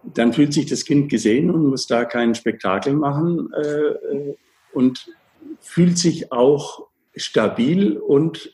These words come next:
wertvoll. Und, äh, wenn, wenn das die Basis ist, dann ist Pubertät überhaupt kein Thema, sondern dann ist Pubertät hochinteressant zu sehen, wie die eigenen Kinder erwachsen werden und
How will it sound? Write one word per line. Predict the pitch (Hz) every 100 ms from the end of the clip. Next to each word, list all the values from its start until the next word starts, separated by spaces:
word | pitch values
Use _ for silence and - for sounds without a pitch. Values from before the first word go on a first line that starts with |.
| -
wertvoll. | 175 202 - 98 98 - - -
Und, | 120 113 - 247 226
äh, | 139 - - _ _ - - - - - _
wenn, | 120 123 123 127
wenn | 117 117
das | 147 -
die | 151
Basis | 104 113 156 160 170
ist, | - 127
dann | 117
ist | 123 -
Pubertät | 139 147 139 120
überhaupt | 131 113 120 -
kein | 113 101
Thema, | 98 120 160
sondern | 175 139 117 117 113 - - _
dann | - 107 113
ist | 123 - -
Pubertät | 131 123 113 123 120 -
hochinteressant | 131 143 135 123 110 104 127 156
zu | 143
sehen, | 123 143 175
wie | 156 135 131 170
die | - -
eigenen | 120 139 135
Kinder | - 131 147 139 135
erwachsen | 120 92 - 151 143
werden | 139 151 165 165
und | 143 135